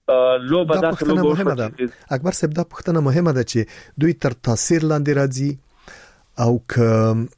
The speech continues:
Speaker 2: آه، بې تفاوتي کوي یا ځان ته داسې، آه، پ-، فکر کوي چې دا خو مونږ هسې ګټلې ده دا لوبه، که رښتیا لکه څنګه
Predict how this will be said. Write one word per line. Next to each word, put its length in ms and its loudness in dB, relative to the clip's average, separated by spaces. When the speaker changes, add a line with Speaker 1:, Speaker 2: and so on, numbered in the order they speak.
Speaker 2:
آه، 120 0
بې 100 4
تفاوتي 540 0
کوي 420 2
یا 80 2
ځان 300 -2
ته 100 -2
داسې، 320 0
آه، 240 0
پ-، 340 -4
فکر 180 -2
کوي 280 2
چې 140 -2
دا 80 2
خو 240 0
مونږ 220 0
هسې 260 0
ګټلې 360 2
ده 60 2
دا 160 0
لوبه، 360 2
که 80 2
رښتیا 420 0
لکه 160 -4
څنګه 260 0